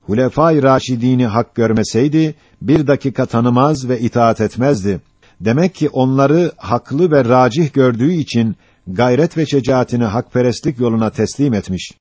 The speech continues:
Elhasıl, her şeyin ifrat ve tefriti iyi değildir. İstikamet ise haddi basattır ki, ehli sünnet ve cemaat onu ihtiyar etmiş.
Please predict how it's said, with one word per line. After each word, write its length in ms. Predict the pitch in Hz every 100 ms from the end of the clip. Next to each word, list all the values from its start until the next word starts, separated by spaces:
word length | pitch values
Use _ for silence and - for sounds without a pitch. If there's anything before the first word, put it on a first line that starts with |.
| _ _ _ _ _ _ _ _ _ -
Elhasıl, 680 | 165 135 120 110 135 156 160 _ _ _ _
her 180 | - 185
şeyin 400 | 180 - 147 123 -
ifrat 380 | 127 139 170 147
ve 100 | 139
tefriti 640 | 131 120 120 123 123 110
iyi 240 | 110 113 104
değildir. 540 | 110 131 101 95 - _ _ -
İstikamet 640 | 107 135 - 131 147 143
ise 380 | 120 123 139 147 _ _ _
haddi 440 | - 147 - 123
basattır 540 | 110 - 147 - 117 101
ki, 340 | - 143 147 _ _ _ -
ehli 260 | 127 120 120
sünnet 400 | 120 120 139 117
ve 100 | 101
cemaat 560 | 107 107 117 139 - _ _
onu 200 | 113 127
ihtiyar 460 | 127 104 - 107 101
etmiş. 460 | 95 92 95 -